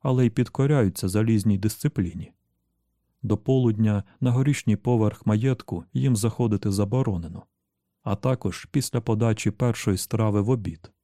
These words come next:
Під час обіду доктор Лектор і Кларіс Старлінг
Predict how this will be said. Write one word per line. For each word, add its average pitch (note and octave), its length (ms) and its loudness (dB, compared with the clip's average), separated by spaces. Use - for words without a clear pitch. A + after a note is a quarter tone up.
Під A2 180 0
час A#2 300 0
обіду A2 520 2
доктор G#2+ 480 -2
Лектор A#2 460 0
і G2+ 180 2
Кларіс A2 420 0
Старлінг A2 680 -4